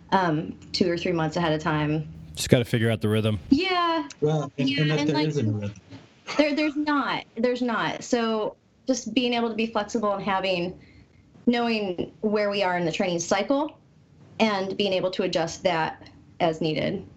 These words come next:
Speaker 1: Um, so the periodization was super important, and then we just kinda took it day by day. And then when we geared up for quad specific, so we basically had all of November just to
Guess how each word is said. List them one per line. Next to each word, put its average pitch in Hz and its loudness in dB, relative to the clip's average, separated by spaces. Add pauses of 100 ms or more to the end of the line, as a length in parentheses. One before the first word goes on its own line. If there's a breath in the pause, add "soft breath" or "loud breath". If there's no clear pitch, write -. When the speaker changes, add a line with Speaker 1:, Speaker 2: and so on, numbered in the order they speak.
Speaker 1:
Um, 170 2
so 180 0 (640)
the 220 6
periodization 180 0
was 160 0
super 165 0
important, 147 0 (140)
and 175 2
then 165 2
we 165 2
just 160 -6
kinda 165 2
took - -2
it 165 -2
day 147 2
by 139 0
day. 165 -2 (460)
And 220 2
then 226 0 (120)
when 208 0
we 208 0
geared 208 0
up 196 0
for 190 0 (180)
quad 240 4
specific, 220 0
so 190 2
we 190 0
basically 226 0
had 196 0
all 196 2
of 202 -2
November 190 0
just 175 -4
to 165 0